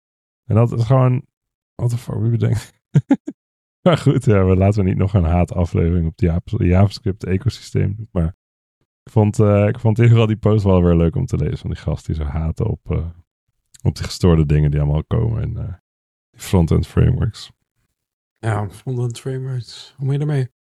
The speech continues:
Speaker 2: Maar nog
Speaker 1: Ja.
Speaker 2: steeds, ik blijf het raar vinden. Ja, er
Speaker 1: Echt
Speaker 2: moet toch,
Speaker 1: lekker.
Speaker 2: nou goed, er zijn dus wel libraries waarmee je dat, eh, waarmee je dus wel redelijk chill
Speaker 1: Ja, without the tiers.
Speaker 2: vali-, validaties kan doen. Dat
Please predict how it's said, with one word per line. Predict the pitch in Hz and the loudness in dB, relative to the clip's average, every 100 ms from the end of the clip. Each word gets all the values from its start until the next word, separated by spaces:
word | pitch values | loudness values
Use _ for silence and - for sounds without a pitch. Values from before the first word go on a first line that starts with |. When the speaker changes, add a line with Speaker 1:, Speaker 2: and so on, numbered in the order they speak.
| _ _ - | _ _ -6
Speaker 2:
Maar | 147 | 2
nog | 170 | 2
Speaker 1:
Ja. | - | 4
Speaker 2:
steeds, | 196 170 | 2 2
ik | 143 | 0
blijf | 151 165 | -2 -2
het | 165 | -2
raar | 143 147 | -4 -4
vinden. | 156 147 | -6 -4
Ja, | 143 | -2
er | 117 | 0
Speaker 1:
Echt | 123 | 0
Speaker 2:
moet | - | -2
toch, | - | -4
Speaker 1:
lekker. | 92 110 | -6 -6
Speaker 2:
nou | 104 | -4
goed, | 123 | -6
er | 123 | -6
zijn | - 143 | -2 -2
dus | 147 | -2
wel | 123 123 120 | -2 -2 0
libraries | 120 120 120 120 | -2 -2 -4 -4
waarmee | 127 120 117 | -4 -2 -2
je | |
dat, | 117 117 - | -2 -6 -4
eh, | 120 110 110 _ _ _ _ _ _ _ | -2 -2 -6 _ _ _ _ _ _ _
waarmee | - 113 113 | -4 0 0
je | 113 | 0
dus | 113 | -2
wel | - 113 | -4 -4
redelijk | 104 110 110 104 - - - | -2 -2 -2 -6 -12 -20 -8
chill | 123 110 107 104 _ _ | -4 -2 -4 -8 _ _
Speaker 1:
Ja, | - 82 | -8 -2
without | 82 95 107 | 2 4 2
the | 80 - | 0 0
tiers. | 104 78 71 | 2 2 0
Speaker 2:
vali-, | 139 - - | -4 -6 -12
validaties | - 131 120 120 117 - 117 | -6 -6 -2 -2 -2 -6 -8
kan | 123 107 | -8 -6
doen. | 113 117 | -6 -6
Dat | 120 113 | -8 -10